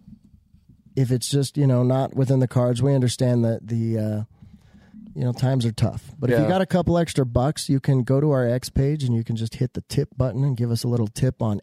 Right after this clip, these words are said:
Speaker 1: X, and that'll help us as well. Why do we ask for, for help? Well, because it,
Speaker 2: Shit
Speaker 1: it
Speaker 2: costs
Speaker 1: costs
Speaker 2: money.
Speaker 1: money for us to put this
Speaker 2: <laughs>
Speaker 1: show on. We love doing it.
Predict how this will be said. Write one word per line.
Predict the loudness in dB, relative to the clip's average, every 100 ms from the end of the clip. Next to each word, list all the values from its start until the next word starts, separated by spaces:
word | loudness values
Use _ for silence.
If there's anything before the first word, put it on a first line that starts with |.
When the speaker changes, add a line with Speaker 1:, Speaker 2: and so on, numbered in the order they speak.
| -2
Speaker 1:
X, | -4 -4 -12 -14 -20 -20 -20 -10
and | -6 -2
that'll | 0 0
help | 2 0 0
us | -2 -4
as | -4
well. | -4 -4 -10 -16 -20 _ -6
Why | 0 2 4 4
do | 4
we | 4 4
ask | 4 2 0 -2
for, | 0 2 0
for | -6 -4 0 -2 -4 _ -6
help? | -2 -2 0 -2 -2
Well, | -2 0 -2
because | 0 -2 0 0 2 -2 -8 -16 _ _ _
it, | -2 -2 _ _ _ _ -14
Speaker 2:
Shit | -6 -4
Speaker 1:
it | -4 -4
Speaker 2:
costs | -2 0
Speaker 1:
costs | 2 2 2
Speaker 2:
money. | 2 2 2 2
Speaker 1:
money | 0
for | 0 0
us | 2 0
to | 0
put | 0 0
this | 2 0 0
Speaker 2:
<laughs> |
Speaker 1:
show | 2 2 2
on. | 2 2 2
We | 0
love | 2 0 0 2
doing | 2 4 2
it. | -2